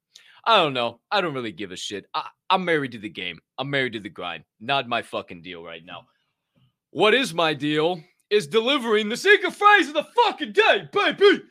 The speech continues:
Hey, it's Token Tuesday. You know, usually, uh, we give out one Chad and Brad. Word on the chain has it,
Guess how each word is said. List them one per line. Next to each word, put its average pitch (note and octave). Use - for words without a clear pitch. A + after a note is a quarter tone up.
Hey, D#3
it's -
Token G3
Tuesday. D3+
You A#2
know, F3
usually, A#2+
uh, A2
we A#2
give C3
out C3
one B2
Chad B2+
and G2+
Brad. F2
Word F#3
on C4
the F#3+
chain E3
has C3+
it, E2